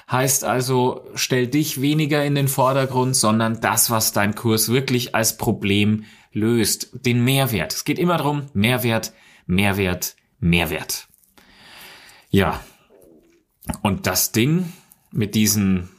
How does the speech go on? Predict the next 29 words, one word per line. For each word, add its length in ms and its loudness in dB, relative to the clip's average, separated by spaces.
was 200 0
da 140 2
draufsteht, 560 0
muss 160 0
auch 160 -2
drin 280 0
sein. 480 0
Bei 100 0
einer 240 2
Podcast-Folge 760 0
die 120 0
zehn 320 0
größten 420 0
Irrtümer 540 2
zum 220 0
Thema 320 0
E-Learning, 640 2
da 100 -6
muss 240 2
es 140 0
doch 140 -2
so 180 0
sein, 320 0
dass 160 -2
der 140 -4
zehnte 400 0
Punkt 320 0
auch 160 0
nochmal 560 0